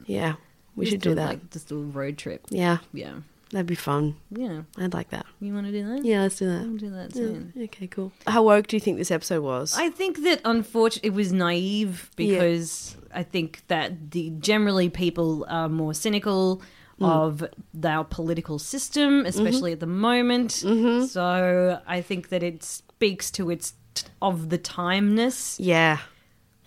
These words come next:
Speaker 1: Optimism. So optimist.
Speaker 2: It was lovely.
Speaker 1: Yeah.
Speaker 2: Yeah.
Speaker 1: Uh,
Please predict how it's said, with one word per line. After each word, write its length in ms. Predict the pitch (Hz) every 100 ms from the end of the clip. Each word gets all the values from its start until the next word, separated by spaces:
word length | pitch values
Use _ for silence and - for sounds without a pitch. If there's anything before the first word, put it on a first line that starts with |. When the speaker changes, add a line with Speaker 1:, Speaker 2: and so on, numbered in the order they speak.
| - _ _ _ _ _ _ -
Speaker 1:
Optimism. 720 | 196 - 190 175 156 139 139
So 240 | - 254
optimist. 600 | 226 254 - 165 123 - 254
Speaker 2:
It 100 | 294
was 140 | 302
lovely. 560 | 311 320 233 165 101 -
Speaker 1:
Yeah. 420 | 233 226 156 139 - -
Speaker 2:
Yeah. 360 | 202 151 98 - - _ _ _ - - - - -
Speaker 1:
Uh, 340 | 180 180 180